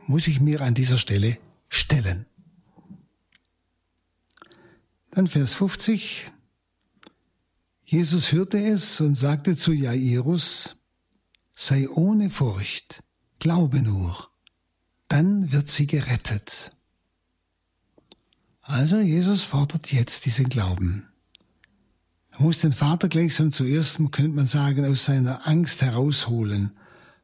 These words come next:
aus seiner, ja, Todestrauer. „Hab keine Angst.“ Er holt ihn aus der Angst heraus. „Hab keine Angst. Glaube nur.“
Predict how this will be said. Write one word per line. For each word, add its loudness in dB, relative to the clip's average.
aus 2
seiner, 2
ja, 2
Todestrauer. 0
„Hab 0
keine 2
Angst.“ -4
Er 0
holt 2
ihn 4
aus 0
der 0
Angst 2
heraus. -4
„Hab -2
keine 2
Angst. -2
Glaube 2
nur.“ -2